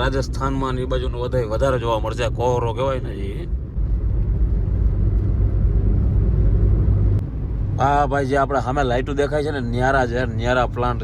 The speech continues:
છે. અને થોડાક આગળ હાલશું ને એટલે આ બાજુની સાઈડમાં હમણાં આપણે જોવા મળશે રિલાયન્સ. ભાઈ, પાંચ વાગ્યા ને બે ભાઈઓને નીંદર આવતી હતી એટલે બે થી ત્રણ કલાક ભાઈ આરામ કરી ગયા આપણે જામનગરની અંદર.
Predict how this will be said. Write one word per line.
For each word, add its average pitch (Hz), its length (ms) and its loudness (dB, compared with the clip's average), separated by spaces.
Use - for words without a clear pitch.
છે. 123 100 -4
અને - 160 -8
થોડાક 120 320 -4
આગળ 131 220 -2
હાલશું 139 280 -2
ને 135 60 -2
એટલે 120 180 -2
આ 120 100 -2
બાજુની 120 300 -2
સાઈડમાં 123 300 0
હમણાં 120 180 0
આપણે 117 160 0
જોવા 113 240 0
મળશે 110 220 -2
રિલાયન્સ. 117 420 -2
ભાઈ, 123 260 -4
પાંચ 139 340 0
વાગ્યા 151 260 2
ને 135 100 0
બે 131 40 4
ભાઈઓને 131 300 2
નીંદર 127 260 0
આવતી 123 200 -4
હતી 123 160 -2
એટલે 123 180 -4
બે 117 180 -4
થી 131 140 -4
ત્રણ 120 240 -6
કલાક 120 220 -4
ભાઈ 113 160 -4
આરામ 127 220 -2
કરી 131 180 0
ગયા 131 140 2
આપણે 113 220 -6
જામનગરની 123 560 -4
અંદર. 110 140 -6